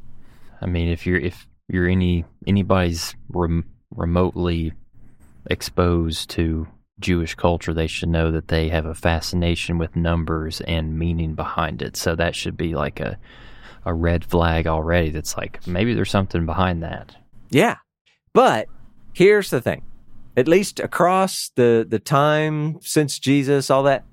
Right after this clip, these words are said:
Speaker 2: people have come up with a lot of ideas. Some of them noticeably better than others, okay? But for me,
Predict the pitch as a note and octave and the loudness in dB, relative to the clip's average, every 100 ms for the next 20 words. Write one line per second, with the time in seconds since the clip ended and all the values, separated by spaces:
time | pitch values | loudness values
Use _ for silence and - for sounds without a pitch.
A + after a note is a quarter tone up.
0 | _ - - - - F#3+ G3 F#3 D#3 C#3+ | _ -20 -18 -18 2 2 4 2 4 4
1 | - D#3 C#3 B2+ B2+ - B2 A#2+ G#2 G#2+ | 2 0 2 2 0 2 2 2 0 0
2 | A#2 A#2+ A#2+ A2+ A2+ A2+ A#2 A#2 A#2 G2+ | 2 2 2 2 2 4 6 6 4 2
3 | - G2+ F#2 F#2 F#2 F2 F2+ D2 - - | -2 -4 0 0 0 -2 -2 -4 -6 -10
4 | - - - B2+ C3 C#3+ F3 F#3 F#3 F3+ | -12 -8 0 2 2 2 2 2 -2 -6
5 | _ A#2 A#2 A#2+ C#3 D3 D#3+ D3 D3+ B2+ | _ -2 4 6 4 2 -2 0 2 2
6 | B2+ C#3+ D#3 C#3 A#2+ D#3+ - - - - | 2 2 2 2 0 -2 -8 -16 -18 -12
7 | A#2 C3 D#3+ - - _ - - - A#3+ | 2 2 2 -6 -20 _ -20 -20 0 4
8 | A3 - - - - - G3+ A3 C#4 F#3 | 4 0 -12 -20 -20 0 2 4 4 2
9 | C#3 C#3+ | 2 -2